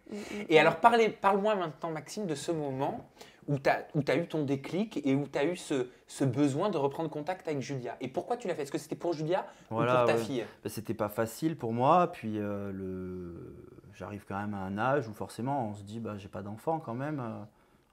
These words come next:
Speaker 3: enfin, j'en ai pas. On se pose cette question-là quand même. Euh, je me dis, je, je pourrais avoir un enfant à, à mon âge, ça serait bien. Et donc je me suis dit, ben, c'est vrai que j'en ai quand même un, peut-être.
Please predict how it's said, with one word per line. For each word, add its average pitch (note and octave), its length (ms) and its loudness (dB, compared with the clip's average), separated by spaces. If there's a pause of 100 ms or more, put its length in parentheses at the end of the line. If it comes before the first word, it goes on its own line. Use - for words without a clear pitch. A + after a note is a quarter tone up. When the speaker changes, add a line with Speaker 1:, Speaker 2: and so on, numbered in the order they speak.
(100)
Speaker 3:
enfin, F#2 200 -14 (520)
j'en F#2+ 120 -8
ai F#2+ 80 -6
pas. - 220 -10 (600)
On G#2+ 100 -4
se - 80 -12
pose C#3 180 0
cette A2+ 160 -4
question-là C3+ 460 0
quand C3+ 140 -2
même. D3 180 -2
Euh, F#2+ 280 -8
je F#2+ 40 -8
me F#2+ 80 -6
dis, C#3+ 140 -10
je, F#2+ 260 -8
je - 80 -18
pourrais F#2+ 220 -10
avoir G#2 220 -6
un G2+ 100 -8
enfant D#3+ 320 -6
à, G#2+ 240 -8
à G2 40 -10
mon G2 200 -8
âge, C#3+ 320 -8
ça - 140 -20
serait - 160 -14
bien. A2+ 200 -8 (760)
Et F#2+ 560 -4
donc G2 280 -8
je G2 60 -8
me F#2 40 -6
suis F#2 160 -16
dit, G2+ 120 -16
ben, G#2 140 -16 (120)
c'est - 180 -20
vrai G2 140 -8
que G2 160 -18
j'en F#2+ 200 -14
ai F2+ 60 -14
quand F#2 120 -14
même F2+ 320 -10
un, C3 240 -8 (760)
peut-être. B2 420 -14